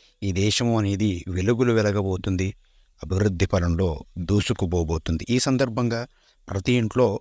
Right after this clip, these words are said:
మనమందరము కూడా ఐదు, ప్రధానంగా ఐదు రకాల కార్యక్రమాలను నిర్వర్తించుకోవాలి. అవేమిటి అనేది ఇప్పుడు నేను చెబుతాను. ప్రతి ఇంటి ముందు కూడా మీరు చక్కగా ఈ యొక్క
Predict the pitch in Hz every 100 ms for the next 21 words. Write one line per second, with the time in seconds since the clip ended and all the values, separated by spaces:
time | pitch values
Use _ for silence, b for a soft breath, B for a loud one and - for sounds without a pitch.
0 | - 87 98 95 117 107 127 113 101 107
1 | 113 98 - 107 123 127 143 - - 104
2 | 117 123 110 110 107 - 101 107 107 113
3 | 107 - 98 104 113 107 101 98 104 117
4 | - b b b b 101 110 107 113 104
5 | - - 101 98 - 98 98 117 120 110
6 | 101 95 107 80 - b b b - 117
7 | 113 85 82 98 101 92 73 - - 90
8 | 87 80 - _ - 104 - - 131 135
9 | 135 - 139 135 127 117 113 123 127 -
10 | _ - _ - 95 - - - 139 107
11 | - 107 104 -